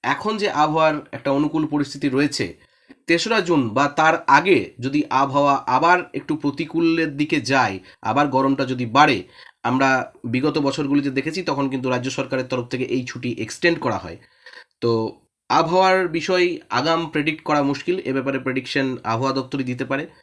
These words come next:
যদি গরম থাকে হয়তো এই ছুটি আরও এক্সটেন্ড হতে পারে। অনেকেই মনে করছেন যে, আহ, জুন মাসের সেকেন্ড উইক ছাড়া স্কুল খুলবে না।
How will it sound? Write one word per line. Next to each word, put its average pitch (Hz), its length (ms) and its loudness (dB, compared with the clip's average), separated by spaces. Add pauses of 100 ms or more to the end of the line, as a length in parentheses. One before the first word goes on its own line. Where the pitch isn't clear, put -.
(300)
যদি 147 280 4
গরম 151 340 2
থাকে 147 400 -6
হয়তো 160 520 0 (760)
এই 135 120 0
ছুটি 139 340 -2
আরও 135 120 0
এক্সটেন্ড 131 440 -2
হতে 147 240 2
পারে। 90 220 -4 (300)
অনেকেই 139 280 -2
মনে 151 200 -2
করছেন 156 380 -6
যে, 143 360 0 (480)
আহ, 107 460 -2 (880)
জুন 143 180 0
মাসের 156 640 -2
সেকেন্ড 151 420 -2
উইক 151 160 -2
ছাড়া 139 500 -2
স্কুল 135 420 -4
খুলবে 139 360 2
না। 143 160 -4